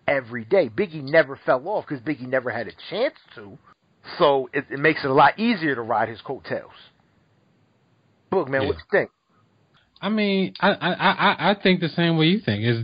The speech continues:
Speaker 2: definitely, he's definitely just, just a success story. It's really easy to ride his coattails. Um, it's really easy just to celebrate him because, I mean, he never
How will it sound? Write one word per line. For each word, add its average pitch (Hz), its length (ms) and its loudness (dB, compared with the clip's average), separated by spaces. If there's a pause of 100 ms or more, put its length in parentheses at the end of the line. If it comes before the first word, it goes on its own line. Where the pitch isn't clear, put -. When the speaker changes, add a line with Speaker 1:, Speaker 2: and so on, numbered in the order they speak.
(160)
Speaker 2:
definitely, 147 420 2
he's 139 180 2
definitely 123 360 0
just, 120 340 -2 (180)
just 123 360 0
a 131 80 -2
success 120 460 0
story. 98 440 -2 (520)
It's 110 180 -4
really 156 260 6
easy 143 300 4
to 123 60 4
ride 127 200 6
his 120 100 0
coattails. 95 800 -4 (600)
Um, 117 160 4
it's 110 140 4
really 151 180 6
easy 139 320 4
just 135 140 4
to 113 80 0
celebrate 127 420 4
him 113 140 6
because, 117 420 4 (540)
I 135 80 -2
mean, 131 280 2
he 139 140 0
never 127 800 4